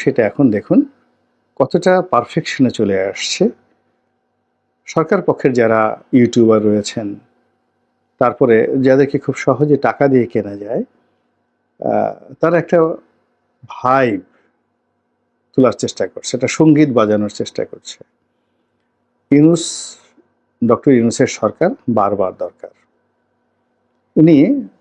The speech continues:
আন্তর্জাতিক সম্পত্তি, ভাগ্যগুণে আমরা তাকে পেয়েছি, তাকে আরো পাঁচ বছর বা দশ বছর রেখে দিতে হবে দেশের প্রয়োজনে।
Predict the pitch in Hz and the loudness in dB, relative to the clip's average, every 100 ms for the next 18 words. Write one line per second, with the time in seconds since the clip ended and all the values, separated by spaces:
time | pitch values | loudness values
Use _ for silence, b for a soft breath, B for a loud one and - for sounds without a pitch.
0 | _ _ 139 139 143 127 120 113 - 117 | _ _ 0 2 2 2 0 -4 -4 -4
1 | 101 110 - 165 107 117 117 117 107 107 | -4 -4 0 0 0 0 2 2 2 0
2 | - 110 117 - 117 - 151 117 113 113 | -4 -4 -4 -2 -2 0 -2 0 0 0
3 | 113 117 117 120 - 165 143 101 107 107 | 0 0 0 -2 -4 -4 -2 0 0 0
4 | 104 - 113 101 - 92 - - - _ | -2 -4 -4 -4 -8 -14 -14 -14 -16 _
5 | _ _ _ - 123 - 98 - 98 98 | _ _ _ -4 -4 -2 -8 -6 -6 -8
6 | 101 _ | -14 _